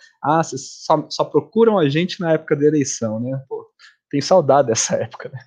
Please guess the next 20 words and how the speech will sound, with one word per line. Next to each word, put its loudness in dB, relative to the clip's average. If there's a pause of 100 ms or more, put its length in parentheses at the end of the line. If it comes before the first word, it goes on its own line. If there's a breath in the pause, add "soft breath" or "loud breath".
(420 loud breath)
Meu -2
sonho 0
é 0
que -4
os -6
políticos 0
só -2 (400)
procurassem, 2
só 0
ouvissem -2
falar 6
dos -4
políticos -6
na 0
época -6
de -8
eleição. -4 (520 loud breath)
Mas 0
não, -2
agora 2